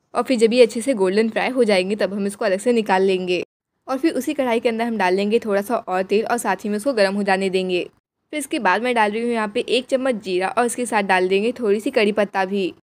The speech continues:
फिर जैसे ही चटक जाएंगे इसके अंदर हम डाल लेंगे घिसा हुआ अदरक और साथ में बारीक कटी हुई मिर्ची और इन सबको अच्छे से भून लेने के बाद इसके अंदर हम डालेंगे एक बारीक कटा हुआ टमाटर। अगर आप व्रत में टमाटर खाते हैं तो आप टमाटर डाल सकते हैं, वरना इसको अवॉइड कर सकते हैं।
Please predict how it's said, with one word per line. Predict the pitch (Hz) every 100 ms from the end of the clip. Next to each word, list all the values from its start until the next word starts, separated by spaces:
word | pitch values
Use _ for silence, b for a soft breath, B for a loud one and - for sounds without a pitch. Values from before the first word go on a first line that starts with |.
| _ _ -
फिर | 262
जैसे | 208 240 302
ही |
चटक | 262 220
जाएंगे | 226 226 196 208 -
इसके | 208 262
अंदर | 262
हम | 233
डाल | 202 190
लेंगे | 208 240
घिसा | 214 214 208
हुआ | 233 240
अदरक | - 190 247 254
और | 262
साथ | 214 220
में | 247
बारीक | 196 185 196
कटी | 202 208
हुई | 233 277
मिर्ची | 202 196 202 175 _ _ -
और | 277
इन | 285
सबको | 277 302
अच्छे | 233 247
से | 269
भून | 214 220 240
लेने | 220 202
के | 196
बाद | 190 196
इसके | 220 262
अंदर | 233
हम | 226
डालेंगे | 202 185 196 208
एक | - 240
बारीक | 190 190 202
कटा | 196 190
हुआ | 208 240
टमाटर। | 220 190 185 190 _ _ -
अगर | 254 294
आप | 320 262
व्रत | 254
में | 285
टमाटर | 247 185 190 226
खाते | 240 202 226
हैं | 262
तो | 262
आप | 269
टमाटर | 226 202 214 220
डाल | 185 233
सकते | 226 202 202
हैं, | 240
वरना | 226 202 220
इसको | -
अवॉइड | 269 208 196 185
कर | 208
सकते | 202 - 202
हैं। | 208 185